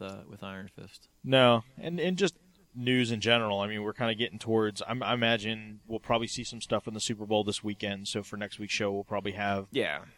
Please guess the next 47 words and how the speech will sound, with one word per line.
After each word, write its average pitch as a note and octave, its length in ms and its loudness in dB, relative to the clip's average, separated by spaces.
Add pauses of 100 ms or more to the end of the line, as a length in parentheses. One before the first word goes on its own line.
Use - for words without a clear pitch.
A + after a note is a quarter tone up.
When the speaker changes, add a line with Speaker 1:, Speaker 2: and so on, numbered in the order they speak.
(100)
Speaker 2:
a A2+ 60 -6
new A#2 160 0
trailer G#2+ 560 2
of G2 260 -4
either G#2+ 540 0 (440)
Age A#2+ 160 2
of G#2 80 0
Ultron G#2+ 340 4
or F2+ 100 -6
Ant-Man F#2 460 -2
or F2 100 -8
both, F2+ 540 -8
one G#2 180 -4
or G2 60 -4
the F2+ 160 -8
Speaker 1:
Well, D3+ 140 4
Speaker 2:
other. D3+ 180 4
Speaker 1:
there's, D3 280 2
there's D3+ 220 4
a, C3+ 260 2
there's C3+ 240 -4
a, A#2+ 80 -10 (120)
there C#3 240 0
is D#3+ 140 -2
a, C3+ 320 2
a G#2+ 100 -4
television C3 580 -4
trailer A2+ 400 -4
for A2 560 -6
Age A2+ 220 -6
of G#2+ 120 -14
Ultron G#2+ 800 -4
that G#2 120 -4
I G#2 60 -4
believe G#2+ 280 -8
is G2 140 -12
meant G#2+ 180 -8
to G2+ 60 -18
be G2+ 80 -12
the F#2+ 80 -14
Super - 260 -18
Bowl G2 280 -6
ad, F#2 260 -6
but F#2+ 120 -14
that A#2 280 0
seems A2+ 240 -10
to G2+ 100 -14